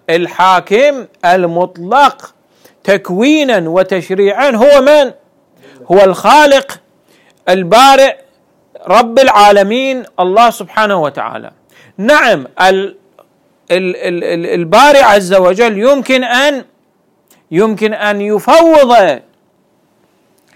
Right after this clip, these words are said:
شخصا أو أشخاصا ماذا؟ بالحكم بين الناس، كما فوض، أفرض مثلا، النبي وأهل البيت عليهم الصلاة والسلام،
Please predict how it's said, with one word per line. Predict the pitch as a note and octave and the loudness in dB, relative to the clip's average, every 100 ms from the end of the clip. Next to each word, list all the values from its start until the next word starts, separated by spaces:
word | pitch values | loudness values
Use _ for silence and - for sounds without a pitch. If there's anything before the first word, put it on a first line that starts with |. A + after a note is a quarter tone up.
| _ _ | _ _
شخصا | - A3 - - A3 G#3+ G3 E3+ _ - | 0 0 0 0 2 2 -2 -10 _ -2
أو | F3 F#3+ | -2 -2
أشخاصا | F3+ D#3+ - G3+ A#3+ A#3 C4+ | -6 -8 0 2 2 0 -4
ماذا؟ | B3+ A#3+ D4 C4+ G#3+ - _ _ _ - | -2 0 0 0 -4 -8 _ _ _ -6
بالحكم | F3 - G#3+ G3+ F3 | -4 -2 -2 -2 -2
بين | E3 D3 | -4 -6
الناس، | B2+ A#2 A#2 - - _ _ - | -10 -10 -12 -12 -20 _ _ -8
كما | E3+ F#3 E3+ | -4 -2 -2
فوض، | E3 G3 G3 F3 F#3+ G3 F#3+ _ _ _ - | 0 0 0 -2 -2 -2 -6 _ _ _ -10
أفرض | D#3+ E3+ E3+ | -8 -6 -6
مثلا، | E3 D3+ D#3+ D#3+ - | -6 -6 -6 -6 -6
النبي | D#3 D#3 D3+ F3+ F3 | -6 -6 -4 -4 -2
وأهل | E3 E3 D#3+ | -2 -2 -4
البيت | D3+ E3+ F#3 | -4 -4 -4
عليهم | D3+ D3+ D3 | -4 -6 -8
الصلاة | B2+ C3 B2 A2+ | -10 -10 -10 -10
والسلام، | A2+ - - - | -16 -20 -20 -20